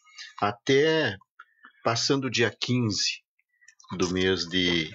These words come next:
de maio. Não tem, pelo menos agora, daqui um pouquinho aparece, né? No mapa aí uma, uma possibilidade de chuvas.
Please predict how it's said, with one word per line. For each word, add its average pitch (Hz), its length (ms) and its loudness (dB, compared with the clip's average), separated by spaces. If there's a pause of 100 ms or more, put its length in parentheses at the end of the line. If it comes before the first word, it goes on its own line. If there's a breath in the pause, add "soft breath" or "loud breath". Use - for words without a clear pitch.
(180)
de 104 100 0
maio. 78 480 -2
Não 101 220 0
tem, 110 260 0 (140)
pelo 143 240 2
menos 123 320 -2
agora, 120 380 2
daqui 117 160 -2
um 101 60 -4
pouquinho 104 300 0
aparece, 135 500 0
né? 87 160 -4 (520 loud breath)
No 101 160 0
mapa 98 320 0
aí 92 100 0
uma, 95 440 0 (600 loud breath)
uma 110 100 -2
possibilidade 98 800 0
de 101 120 0
chuvas. - 560 -2